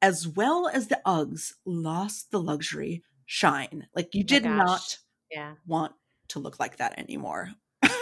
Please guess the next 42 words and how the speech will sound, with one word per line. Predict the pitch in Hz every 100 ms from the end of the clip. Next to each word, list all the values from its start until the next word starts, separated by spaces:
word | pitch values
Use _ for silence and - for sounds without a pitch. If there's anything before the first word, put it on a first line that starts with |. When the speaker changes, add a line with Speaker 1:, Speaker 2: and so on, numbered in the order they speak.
| 571
Speaker 2:
No, | 196 185 196 208 180 170 175
no, | 175 170 202 185 165
definitely | 165 170 214 - 190 170
not. | 151 156 330 262 262 254
People | 240 202
Speaker 1:
Mm. |
Speaker 2:
started | - 214 214
wearing | 185 170 180
different, | 165 - -
like, | 151 151
real | 156 147
shoes | - - 143 143
Speaker 1:
Mm-hmm. | 151
Speaker 2:
again. | 143 143 143 151 _ _ - -
Speaker 1:
Real | 190 214 214
shoes. | 214 240 220 214
Uh, | 190
yeah, | 214 180
the | 165
yoga | 185 247 269 285
pants | - 202 - -
stayed. | - 131 151 156 -
Real | 175 196 190
shoes | 202 - 175 151 156 151 - - - _ _ -
came | 170 147
back | 143 143 -
full | - 175
force. | - - - -
And | 262 220
sneakers. | 262 226 - -
I | 170
think | 202 196
that |
was | 170
kind | - 165
of | 151
when | 156
sneakers | - 156 147
started | - 98 -
coming | 147 - -
in. | - 160 _ _ - - - -
Speaker 2:
Mm-hmm. | 208